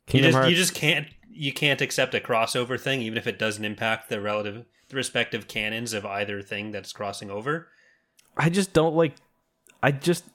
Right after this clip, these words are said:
Speaker 1: I don't like Disney very much, and le-, like, for one, I think Disney fandom is kind of weird.
Speaker 2: Yeah.
Speaker 1: Like, not fandom of Disney products, but, like, people who get, like, really into Minnie and Mickey.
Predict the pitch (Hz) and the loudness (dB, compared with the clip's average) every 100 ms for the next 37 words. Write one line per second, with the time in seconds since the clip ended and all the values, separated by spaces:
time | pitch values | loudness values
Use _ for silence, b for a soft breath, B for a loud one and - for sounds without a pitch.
0 | _ 135 139 139 147 120 117 113 135 139 | _ 2 4 4 2 4 4 4 4 4
1 | 143 143 147 - - - _ - 123 120 | 4 4 2 0 -6 -10 _ 0 2 6
2 | 139 - B B B 170 - - _ _ | 4 2 B B B 2 2 -8 _ _
3 | _ _ - - 175 202 233 226 208 165 | _ _ -16 4 6 6 6 4 2 2
4 | 131 120 131 117 110 113 113 - 107 92 | 4 4 2 4 4 4 2 2 2 2
5 | 90 95 101 107 - 120 110 - - _ | 2 4 2 0 0 2 2 0 -10 _
6 | - 143 143 - 135 135 131 110 117 113 | 2 4 4 4 4 6 4 4 4 4
7 | - 107 113 120 - - - 117 107 98 | 4 4 6 4 0 -2 2 4 2 0
8 | - _ _ _ _ _ _ _ _ _ | -8 _ _ _ _ _ _ _ _ _
9 | _ _ _ _ - 120 113 110 110 110 | _ _ _ _ -4 0 2 4 2 2
10 | 113 95 104 107 104 104 101 104 101 101 | 2 4 4 4 4 4 4 4 4 4
11 | 104 98 120 120 | 4 4 2 2